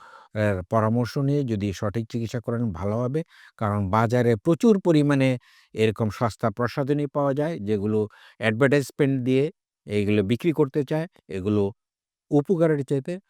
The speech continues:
অধিকাংশ ক্ষেত্রে অপকারী বেশি করে। সুতরাং দেখে সঠিকভাবে রোগ নির্ণয় করে সঠিক মাত্রায় ও-,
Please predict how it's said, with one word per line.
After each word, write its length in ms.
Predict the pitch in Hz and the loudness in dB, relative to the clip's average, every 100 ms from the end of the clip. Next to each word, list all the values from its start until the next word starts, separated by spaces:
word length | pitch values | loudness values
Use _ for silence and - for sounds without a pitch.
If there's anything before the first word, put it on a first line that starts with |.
| _ _ | _ _
অধিকাংশ 500 | 110 113 139 139 131 | -2 0 0 0 -4
ক্ষেত্রে 320 | 120 110 - | -8 -8 -8
অপকারী 560 | - 98 98 101 107 107 | -6 -6 -4 -2 0 0
বেশি 300 | 107 104 131 | -2 -4 -4
করে। 240 | - 139 185 _ _ | -6 -6 -8 _ _
সুতরাং 420 | - 104 95 95 | -8 -4 -2 -2
দেখে 440 | 90 123 127 160 156 | 2 2 4 0 0
সঠিকভাবে 680 | - 104 120 107 120 117 123 | -2 -2 -2 -4 -4 0 0
রোগ 200 | 107 104 | 0 0
নির্ণয় 340 | 107 107 104 | 0 0 -2
করে 220 | 101 120 160 - _ | -2 -4 -4 -10 _
সঠিক 400 | - 156 233 175 | -2 0 0 -2
মাত্রায় 500 | 147 127 123 120 113 - - - | -2 -2 0 0 -2 -8 -20 -4
ও-, 180 | 107 | 0